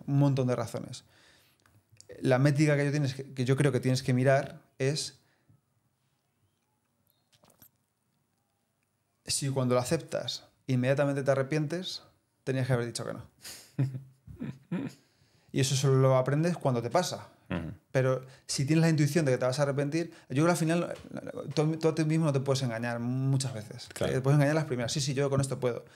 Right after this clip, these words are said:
Speaker 1: Cuando lo coges no puedes.
Speaker 2: Ujú.
Speaker 1: Entonces la próxima vez aprende de eso y di que no.
Speaker 2: Ujú.
Speaker 1: ¿Cómo se puede decir que no? A mí me gusta mucho practicarlo antes y, y ser amable, ¿no? Y decir, "Oye, mira, te agradezco mucho esto,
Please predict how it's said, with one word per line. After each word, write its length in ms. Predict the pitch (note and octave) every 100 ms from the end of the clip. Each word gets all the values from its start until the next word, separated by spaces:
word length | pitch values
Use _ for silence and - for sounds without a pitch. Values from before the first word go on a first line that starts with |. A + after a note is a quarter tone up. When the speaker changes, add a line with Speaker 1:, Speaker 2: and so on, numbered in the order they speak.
| - -
Speaker 1:
Cuando 220 | A#2+ A2+
lo 40 |
coges 220 | C3 C3+
no 100 | C3
puedes. 340 | C3 A#2 - -
Speaker 2:
Ujú. 80 | - -
Speaker 1:
Entonces 280 | F#2 B2+ B2+
la 100 | A#2
próxima 400 | C3 C#3 D3 C#3+
vez 160 | D#3 C#3
aprende 300 | B2 B2+ B2+
de 100 | D3+
eso 200 | D3 F3
y 80 | B2
di 160 | B2
que 100 | B2
no. 220 | C#3 - - _
Speaker 2:
Ujú. 880 | G#2 F#2 F#2 - - _ _ _ - - -
Speaker 1:
¿Cómo 200 | D#3+ D3
se 100 | C#3
puede 160 | C3+
decir 160 | B2+ B2+
que 80 | C#3
no? 200 | F3 - - - - _ _ _ _ _ - -
A 60 |
mí 60 | C3
me 100 | C#3
gusta 180 | C3+ C#3
mucho 200 | C#3+ C#3+
practicarlo 440 | C3 C3 B2+ B2 A#2+
antes 360 | A2+ C3 - _ _ _ _ -
y, 500 | B2+ A#2+ A#2+ A#2 -
y 80 | B2
ser 140 | B2+
amable, 360 | A#2+ C#3 D#3+ -
¿no? 80 | B2+
Y 20 |
decir, 220 | A#2+ B2
"Oye, 120 | A#2
mira, 200 | A#2+ B2
te 60 | A2+
agradezco 300 | A#2 A#2 -
mucho 200 | B2+ B2+
esto, 380 | C3+ C#3 E3+